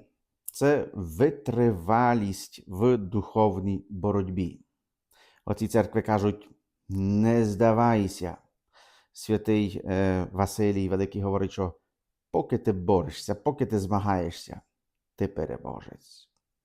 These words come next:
І третя поштава — пізнання себе при допомозі, знову ж таки, Слова Божого. Коли я читаю Слово Боже, коли я роздумую над Божим Словом, я себе бачу в світлі Божого Слова.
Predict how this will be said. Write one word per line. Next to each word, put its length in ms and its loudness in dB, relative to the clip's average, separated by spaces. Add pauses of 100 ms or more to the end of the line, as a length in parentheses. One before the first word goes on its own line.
(560)
І 80 4
третя 340 8
поштава — 640 0 (1900)
пізнання 680 2
себе 720 2 (440)
при 160 0
допомозі, 500 4
знову 280 0
ж 100 -14
таки, 300 -2 (380)
Слова 800 4 (100)
Божого. 720 2 (300)
Коли 220 2
я 60 4
читаю 360 0
Слово 300 -2
Боже, 300 0
коли 240 0
я 80 4
роздумую 380 2
над 100 0
Божим 220 -2
Словом, 260 -4
я 100 -4
себе 220 -6
бачу 240 -6
в 60 -12
світлі 440 -10
Божого 420 -2
Слова. 380 -2